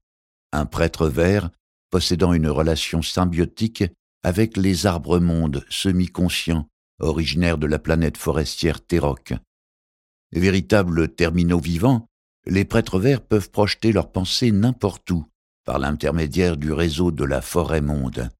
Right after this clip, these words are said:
Ils fournissent ainsi la seule forme de communication instantanée à grande distance. Sur Terre, le vieux roi Frédéric,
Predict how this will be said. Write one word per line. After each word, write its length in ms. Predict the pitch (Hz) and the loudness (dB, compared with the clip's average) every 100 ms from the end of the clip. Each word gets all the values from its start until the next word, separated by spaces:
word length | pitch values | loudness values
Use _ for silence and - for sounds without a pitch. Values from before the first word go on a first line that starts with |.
| _ _ _ _ _ _ | _ _ _ _ _ _
Ils 140 | - - | -10 -6
fournissent 420 | 76 90 85 - | -2 0 0 0
ainsi 380 | 92 85 - 110 | 0 0 0 2
la 140 | 92 | 0
seule 280 | 87 92 87 | 0 -2 -2
forme 380 | - 95 92 82 | 0 0 2 2
de 100 | 82 | 0
communication 800 | - 90 90 90 90 78 - 82 | 0 2 0 2 0 0 0 -2
instantanée 720 | 87 - 87 - 87 92 87 | -2 -2 -2 0 2 2 2
à 140 | 73 | 2
grande 280 | 82 76 80 | 0 0 0
distance. 720 | 65 82 - 69 58 53 - 60 - _ _ _ _ _ _ _ _ _ | -2 -4 -4 -4 -6 -8 -8 -10 -12 _ _ _ _ _ _ _ _ _
Sur 300 | 87 110 - | -2 0 0
Terre, 340 | - 131 120 90 - | 2 2 2 -2 -2
le 220 | 98 117 | 2 4
vieux 240 | 98 113 | 4 2
roi 260 | 92 90 95 | 4 4 2
Frédéric, 680 | - 85 80 87 120 113 | 0 0 0 0 -2 -2